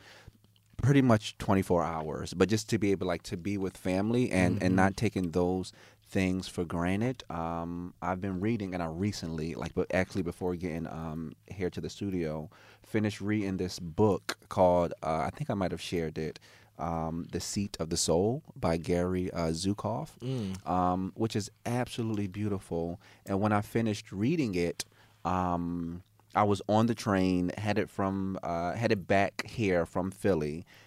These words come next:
Speaker 1: And so I finished it on the train. And when I got off the train, I was in Penn Station, and I literally started crying.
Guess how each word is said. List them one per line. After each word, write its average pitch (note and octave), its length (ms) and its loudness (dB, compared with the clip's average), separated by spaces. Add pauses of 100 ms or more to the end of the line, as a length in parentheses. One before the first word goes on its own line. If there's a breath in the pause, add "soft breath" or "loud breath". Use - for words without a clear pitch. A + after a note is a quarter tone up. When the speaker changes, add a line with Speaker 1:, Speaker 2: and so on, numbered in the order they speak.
(120)
Speaker 1:
And F2+ 140 -4
so G2+ 100 2
I F2+ 80 6
finished A2 360 -2
it F#2+ 120 2
on F#2+ 200 0
the G2+ 60 -4
train. E2+ 520 -6 (300 soft breath)
And F#2+ 180 0
when G2 160 2
I F#2+ 300 2
got F#2+ 320 2
off A2 200 0
the G#2 80 -6
train, F#2+ 240 -4
I F2+ 60 0
was F#2 160 -4
in F#2+ 100 -4
Penn F#2+ 200 -6
Station, G2+ 720 -4 (260 soft breath)
and G#2+ 120 -2
I A#2+ 40 4
literally C#3 240 4
started C3 260 4
crying. C#3 580 -2